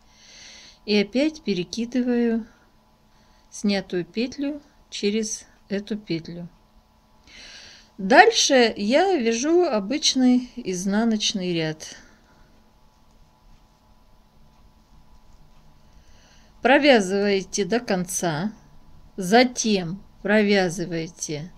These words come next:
до, вернее, лицевой ряд провязываете до вот этого места. И дальше я вам расскажу, как будем вязать дальше.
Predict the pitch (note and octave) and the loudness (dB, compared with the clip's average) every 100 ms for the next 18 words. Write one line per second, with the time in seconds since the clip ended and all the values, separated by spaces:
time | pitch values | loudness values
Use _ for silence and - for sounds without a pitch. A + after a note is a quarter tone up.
0 | - - - - - - _ - F#3+ F3+ | -20 -20 -20 -20 -20 -20 _ -10 0 8
1 | A#3 G3 E3+ F3+ - - - - - - | 8 8 0 -10 -16 -20 -20 -20 -20 -20
2 | _ _ _ _ - - - - - - | _ _ _ _ -20 -20 -20 -20 -20 -20
3 | - - - - - F3+ F#3+ G#3 G#3 G#3 | -20 -20 -20 -20 -8 -2 2 4 2 -2
4 | A3 G3+ G3 F#3+ E3 - F#3 F#3 E3+ E3 | 0 4 4 4 0 -2 0 2 0 -2
5 | D#3+ D#3+ D#3+ D#3 - D3+ D#3 F#3+ F3+ D#3 | -4 -2 -2 -4 -6 -6 -4 -2 0 -2
6 | D#3 E3+ D#3+ C#3+ D3 D3+ D3 - - A#3+ | -6 -8 -6 -6 -6 -6 -8 -12 -6 -6
7 | D#4 - - - - - - E3 D#3+ G3+ | -6 -16 -20 -20 -20 -20 -10 -8 -2 0
8 | D4 - D4 A3+ G3+ G#3+ F#3+ F#3+ - F3+ | 2 0 2 2 2 0 0 -6 -6 -4
9 | G#3+ A#3+ D#4+ - - G3 G#3 - - - | -2 -2 -2 -8 -6 -2 0 -2 -10 -20
10 | _ _ _ - _ _ _ _ _ - | _ _ _ -20 _ _ _ _ _ -12
11 | F3+ G#3 B3+ A#3 D#3+ D#3 A3 G#3 G3 - | -6 -2 0 -2 -2 -4 -4 -6 -6 -6
12 | - - | -6 -8